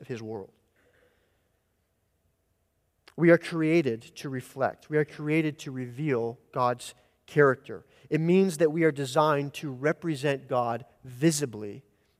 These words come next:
in the world. One of my seminary professors would say it like this: "Being created in God's image means that we are to be the visible representations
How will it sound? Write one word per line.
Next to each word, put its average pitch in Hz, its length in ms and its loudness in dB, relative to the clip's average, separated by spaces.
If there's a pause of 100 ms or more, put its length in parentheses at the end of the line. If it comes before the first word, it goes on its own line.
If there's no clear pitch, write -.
in 135 80 -6
the 127 80 -2
world. 113 320 -6
One 143 120 0
of 151 60 2
my 143 100 2
seminary 139 340 -4
professors 127 720 -10 (420)
would 139 140 -4
say 143 160 2
it 120 80 0
like 123 220 -4
this: 120 280 -4
"Being 156 260 -2
created 151 440 -4
in 131 80 -6
God's 131 280 0
image 135 360 -6
means 131 440 -6
that 120 140 -4
we 139 140 -4
are 143 80 0
to 135 100 -10
be 131 140 -8
the 123 180 -8
visible 143 540 0
representations 123 1080 -6